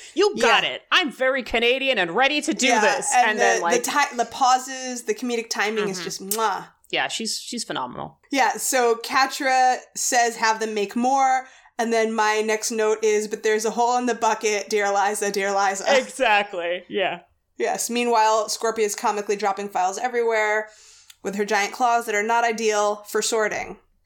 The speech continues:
Speaker 1: They're just so slidey and slippery.
Speaker 2: Yeah, and they don't have fingers. My God.
Speaker 1: Yeah, yeah. So
Speaker 2: And she's so good at other things. But as we're seeing here,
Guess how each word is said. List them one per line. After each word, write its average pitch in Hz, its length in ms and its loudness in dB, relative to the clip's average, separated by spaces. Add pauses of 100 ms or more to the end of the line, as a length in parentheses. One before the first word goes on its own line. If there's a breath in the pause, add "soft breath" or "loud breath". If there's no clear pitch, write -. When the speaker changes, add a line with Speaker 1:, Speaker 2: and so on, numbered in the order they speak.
(140)
Speaker 1:
They're 220 120 -2
just 233 200 -4
so 214 120 0
slidey 196 440 -2
and 147 100 -4
slippery. 143 460 -4 (540 loud breath)
Speaker 2:
Yeah, 240 400 2
and 254 100 2
they 302 80 4
don't 427 200 4
have 480 160 0
fingers. 466 720 0 (280)
My 311 120 0
God. 359 180 4
Speaker 1:
Yeah, 330 260 4 (520)
yeah. 339 240 2 (680)
So - 200 -2
Speaker 2:
And 262 100 6
she's 240 240 6
so 330 300 4
good 330 220 2
at 254 100 0
other 247 220 2
things. - 640 -2 (160)
But 427 120 6 (160)
as 415 120 6 (100)
we're 453 140 0
seeing 403 400 4
here, 370 220 6